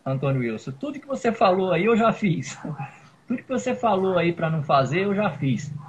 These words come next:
Você como um, um coach, que é o, como você me disse uma vez, que o coach,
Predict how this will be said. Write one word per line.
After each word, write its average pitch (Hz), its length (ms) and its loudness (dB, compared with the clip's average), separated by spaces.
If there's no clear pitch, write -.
Você 196 300 -2
como 233 300 0
um, 147 200 -2
um 127 840 -20
coach, 175 440 -6
que 135 200 -18
é 151 160 -10
o, 139 160 -16
como 151 140 -2
você 147 260 -6
me 139 100 -2
disse 147 240 -8
uma 131 160 -4
vez, 135 220 -6
que 123 240 -10
o 117 80 -12
coach, 143 340 -20